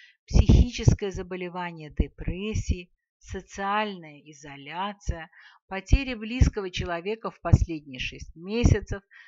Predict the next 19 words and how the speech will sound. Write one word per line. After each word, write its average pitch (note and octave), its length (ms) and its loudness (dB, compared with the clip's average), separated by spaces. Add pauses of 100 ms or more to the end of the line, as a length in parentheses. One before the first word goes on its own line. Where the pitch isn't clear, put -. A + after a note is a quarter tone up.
(100)
суицидальная A3 880 -6
попытка, F#3+ 640 -10
которая E3+ 460 -12
была E3 260 -4
совершена D#3 800 -2
когда-то, F3 800 -12 (720)
мужской E3 720 -10 (120)
пол, B3 520 -2
алкоголизм, F3 1120 -12 (100)
пожилой D3+ 600 -14
возраст G#3+ 760 -6
и F#3 40 -12
суицидальное F3 960 -2
поведение D#3 840 -12
у D#3 120 -20
родственников G3 880 -8
или D3+ 180 -16
близких D3 680 -6
людей E3+ 600 -4